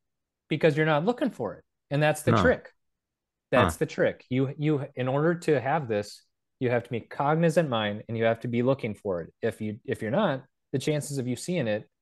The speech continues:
Speaker 1: are slim to none. That's why everyone thinks that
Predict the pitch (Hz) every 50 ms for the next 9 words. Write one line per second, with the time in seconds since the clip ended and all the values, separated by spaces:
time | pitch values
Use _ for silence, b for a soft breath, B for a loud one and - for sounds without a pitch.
0 | _ _ _ - 117 117 117 117 107 101 98 - _ _ _ - - - - 131
1 | 131 151 156 - 127 107 101 107 - - - - - _ _ _ _ _ _ _
2 | _ _ _ _ _ _ _ _ _ _ _ _ _ _ - 131 143 143 - 185
3 | 165 151 151 147 147 151 147 147 135 131 127 - 135 139 131 - - 131 117 113
4 | 107 101